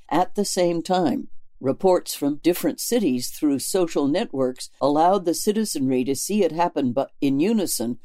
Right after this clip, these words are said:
causing fear in the country because the same situation occurred in March twenty nineteen, when a general blackout affected all of Venezuela for almost seven days due to the lack of maintenance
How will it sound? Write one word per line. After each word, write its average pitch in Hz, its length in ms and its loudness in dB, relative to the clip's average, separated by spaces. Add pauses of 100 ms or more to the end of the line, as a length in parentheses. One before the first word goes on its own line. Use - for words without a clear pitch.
causing 170 420 4
fear 220 360 2
in 127 100 4
the 127 100 2
country 127 640 -2
because 156 360 2
the 131 100 0
same 220 400 2
situation 131 720 -2
occurred 143 480 0 (140)
in 131 180 0
March 165 400 0 (200)
twenty 175 280 2
nineteen, 139 800 0
when 135 180 2
a 131 80 0
general 190 460 2
blackout 170 680 0 (100)
affected 143 560 -2 (160)
all 220 320 4
of 147 120 0
Venezuela 139 720 2
for - 320 -4
almost 165 540 0 (120)
seven 156 560 2
days 135 480 0 (100)
due 196 220 2
to 160 180 -2
the 143 140 0
lack 160 300 0
of 127 120 0
maintenance 135 720 -2